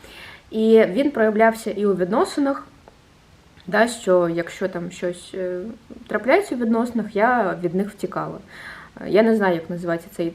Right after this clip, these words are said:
цей тип. Є, є, е, тривожно прив'язаний, якось так, а є тривожно уникаючий. От я тривожно уникаючий в усіх моментах. А, і от мене якби схапанули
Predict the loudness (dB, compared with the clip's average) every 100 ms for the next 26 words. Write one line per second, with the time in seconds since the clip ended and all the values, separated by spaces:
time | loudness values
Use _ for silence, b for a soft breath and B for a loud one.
0 | -8 -4 -2 0 -2 0 -4 -4 -10 -2
1 | 0 2 0 -2 B B B -8 -6 -6
2 | -2 0 2 4 4 4 4 2 0 -4
3 | -2 0 0 0 -2 -4 -2 -4 -6 -8
4 | -10 -12 -10 -8 -4 -2 0 2 2 2
5 | 2 2 2 -2 -4 -6 -12 -10 -6 0
6 | 0 0 -2 0 2 2 2 4 4 0
7 | -2 -2 -4 -4 -2 -2 -6 -12 -18 B
8 | B B B B B 0 4 4 4 2
9 | 0 -4 -10 -20 -6 -2 0 2 2 6
10 | 6 6 2 0 -4 -8 2 4 4 2
11 | 2 2